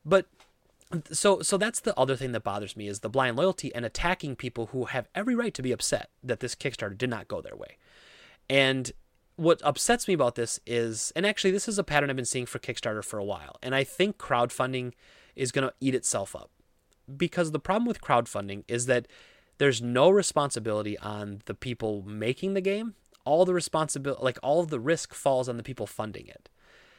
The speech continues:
Now, that'd be fine if there's some sort of extra reward for funding it, but all we get, if we fund it and, and our risk, and, and we, we get the product, that's all you get. If, if the project is one hundred percent successful,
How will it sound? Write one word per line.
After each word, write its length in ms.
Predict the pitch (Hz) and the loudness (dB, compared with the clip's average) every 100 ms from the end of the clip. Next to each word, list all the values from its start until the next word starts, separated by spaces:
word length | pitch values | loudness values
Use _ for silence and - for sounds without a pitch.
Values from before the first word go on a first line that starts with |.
| _ _ | _ _
Now, 180 | 170 165 | 6 6
that'd 160 | 233 | 6
be 100 | 262 | 2
fine 400 | 247 131 120 160 | 2 2 2 0
if 160 | 123 120 | -2 -2
there's 180 | 123 - | -2 0
some 140 | 139 | -2
sort 160 | 127 120 | -2 -2
of 80 | 110 | -2
extra 300 | 120 - 123 | -6 -6 -4
reward 400 | 110 101 104 139 | -4 0 2 2
for 140 | - | 0
funding 280 | 156 175 190 | 0 0 0
it, 120 | 220 - | -4 -2
but 140 | 151 - | -4 0
all 260 | - 160 170 | 4 4 4
we 180 | 156 | 0
get, 520 | 123 127 113 139 - - - _ _ _ _ _ _ | -2 -2 -2 -2 -6 -8 -10 _ _ _ _ _ _
if 200 | 165 175 | 2 4
we 120 | 165 165 | 2 2
fund 320 | - 139 170 | 2 2 2
it 160 | 185 _ _ _ - | 0 _ _ _ -6
and, 300 | 131 127 - _ - | -4 -4 -8 _ -4
and 120 | 127 | 0
our 120 | 120 | 2
risk, 540 | 107 135 - - - - _ _ _ _ _ _ 131 | 2 0 0 -6 -14 -20 _ _ _ _ _ _ -2
and, 120 | 135 | 0
and 220 | 131 123 | -2 -2
we, 160 | 123 113 - _ _ 127 | -4 -4 -12 _ _ -6
we 240 | 135 113 - | -6 -6 -4
get 240 | 120 165 - _ | 0 0 0 _
the 160 | 127 | -6
product, 720 | 131 - 143 151 113 - - - _ _ _ _ | -6 -4 0 2 0 -8 -18 -20 _ _ _ _
that's 240 | 156 165 214 | -2 2 2
all 120 | 196 | 2
you 140 | 190 | 0
get. 440 | 165 175 - - - _ _ _ _ _ _ | -2 -4 -4 -14 -20 _ _ _ _ _ _
If, 160 | - 170 | 4 4
if 200 | 170 160 | 4 2
the 100 | 165 | -2
project 420 | - 151 175 208 | 0 2 2 2
is 120 | 165 120 | 0 0
one 320 | 123 165 208 | 0 0 0
hundred 300 | - 190 185 | 0 0 0
percent 360 | 156 - 165 | -2 -2 -2
successful, 720 | - 120 - 139 - 190 202 | -2 -8 -2 -2 0 0 0